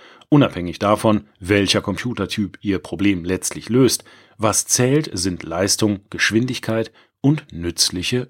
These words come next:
Anwendungen. Der Autor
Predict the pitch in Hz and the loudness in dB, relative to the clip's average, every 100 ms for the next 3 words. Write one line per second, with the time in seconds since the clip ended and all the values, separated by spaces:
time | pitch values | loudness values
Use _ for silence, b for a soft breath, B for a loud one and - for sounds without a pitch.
0 | - - 82 73 78 - - _ _ _ | -6 -4 -4 -8 -12 -14 -18 _ _ _
1 | _ _ _ _ _ _ _ _ _ _ | _ _ _ _ _ _ _ _ _ _
2 | _ _ _ _ _ _ _ _ _ _ | _ _ _ _ _ _ _ _ _ _
3 | _ _ _ _ _ _ - 117 139 135 | _ _ _ _ _ _ 0 0 2 -2
4 | - 95 78 | -2 -6 -10